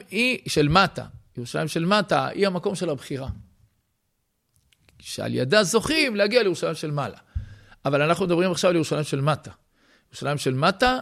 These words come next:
זה מקום הבחירה. הקומה שאנחנו בונים בבחירתנו. ממשיך הרב ואומר, "וציון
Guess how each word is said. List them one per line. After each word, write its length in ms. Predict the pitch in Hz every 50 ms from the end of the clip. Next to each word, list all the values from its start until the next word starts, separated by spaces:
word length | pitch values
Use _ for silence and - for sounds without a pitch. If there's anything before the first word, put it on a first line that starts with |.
| - - _
זה 160 | - 131 123
מקום 380 | 120 120 - - 160 156 160 160 - _ -
הבחירה. 400 | 123 - - - 127 117 123 117 - - _ _ _ _ _ _ -
הקומה 480 | 127 - - 147 143 143 156 170 185 180 185
שאנחנו 480 | - - 143 127 143 156 - - 170 156
בונים 340 | 131 139 131 143 165 170
בבחירתנו. 640 | 143 131 107 - - 127 113 113 - - 101 95 104 - - 98 - - - - - - _ _ -
ממשיך 300 | 135 127 - 247 247 226
הרב 260 | 233 214 226 208 190
ואומר, 260 | 196 180 160 147 135 120
"וציון 680 | 135 156 - - - 202 175 139 117 117 120 123 127